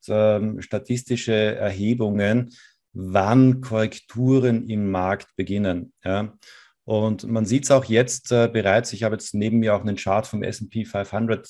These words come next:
äh, offen, ähm, den wir jetzt hier, nachdem sie am Podcast, äh, dann auch aufgezeichnet wird, im Audioformat jetzt nicht zeigen werden. Aber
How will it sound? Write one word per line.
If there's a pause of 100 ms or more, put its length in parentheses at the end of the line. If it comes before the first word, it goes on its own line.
äh,
offen, (100)
ähm,
den
wir
jetzt
hier,
nachdem
sie
am
Podcast,
äh,
dann
auch
aufgezeichnet
wird,
im
Audioformat
jetzt
nicht
zeigen
werden. (640)
Aber